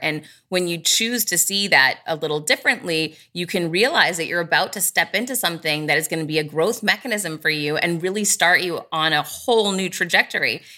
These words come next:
And that's really exciting. So it's about a personal choice to say, instead of feeling, "Oh gosh, I'm feeling insecure, this is awful," instead celebrating that and saying, "Oh my gosh, I'm getting insecure. I'm doing something scary. This is so fantastic. I'm about to do something huge."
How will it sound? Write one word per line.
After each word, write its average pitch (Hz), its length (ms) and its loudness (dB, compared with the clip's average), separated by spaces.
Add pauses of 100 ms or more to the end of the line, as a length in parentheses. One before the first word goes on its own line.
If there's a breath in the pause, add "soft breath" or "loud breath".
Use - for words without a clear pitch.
And 170 160 -2
that's 226 260 2
really 392 280 -2
exciting. 214 460 0
So 170 260 0 (240 loud breath)
it's 175 180 -2
about 208 320 2
a - 60 -4
personal 233 420 -6
choice 269 380 0
to 180 100 -2
say, 160 320 2
instead 170 300 2
of 214 120 -4
feeling, 185 360 0 (280 loud breath)
"Oh 190 80 2
gosh, 214 300 2
I'm 180 120 -6
feeling 180 260 -2
insecure, 180 480 -2
this 165 180 -2
is 156 180 -8
awful," 165 640 0 (240 loud breath)
instead 226 420 2
celebrating 196 640 0
that 151 140 6
and 156 100 -6
saying, 160 240 0
"Oh 220 60 -4
my 311 120 -2
gosh, 254 240 2
I'm 208 160 0
getting 294 180 -2
insecure. 254 360 4
I'm 240 160 0
doing 208 240 -2
something 214 340 -4
scary. 202 360 2
This 202 340 -4
is - 180 0
so 190 300 4
fantastic. 208 800 0
I'm 185 180 -4
about 214 400 0
to 185 100 -4
do 175 280 -6
something 160 480 -4
huge." 170 760 -6